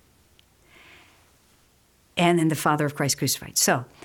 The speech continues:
then I, I go, you go U D, and, uh, everywhere I've gone, <coughs> Jeff, I'm very, I'm very Carmelite.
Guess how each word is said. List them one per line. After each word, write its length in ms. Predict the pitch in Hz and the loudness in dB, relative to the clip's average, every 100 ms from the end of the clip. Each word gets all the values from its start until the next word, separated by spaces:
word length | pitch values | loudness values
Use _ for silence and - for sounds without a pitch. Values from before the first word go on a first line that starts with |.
| - - _ | -20 -20 _
then 360 | 165 151 190 214 | -6 0 2 4
I, 400 | 226 208 175 165 | 4 4 4 4
I 40 | 151 | 2
go, 180 | 139 | 2
you 220 | 135 131 139 | 2 2 2
go 100 | 147 | 0
U 240 | 175 208 | 2 2
D, 360 | 180 170 160 147 | 4 4 4 4
and, 120 | 127 | 2
uh, 280 | 135 143 - | 2 0 0
everywhere 440 | 208 226 277 233 214 | 2 4 4 4 2
I've 140 | 185 | 2
gone, 300 | 175 151 139 - - | 4 4 4 4 4
<coughs> 160 | - | 2
Jeff, 360 | 156 139 139 - - | 2 0 -2 -4 2
I'm 200 | 180 180 | 4 6
very, 500 | 202 233 254 240 226 - - | 4 4 2 0 -4 -14 -4
I'm 100 | 185 | 0
very 200 | 175 175 | 4 2
Carmelite. 720 | 175 233 220 220 220 214 214 | 2 2 2 4 2 0 -4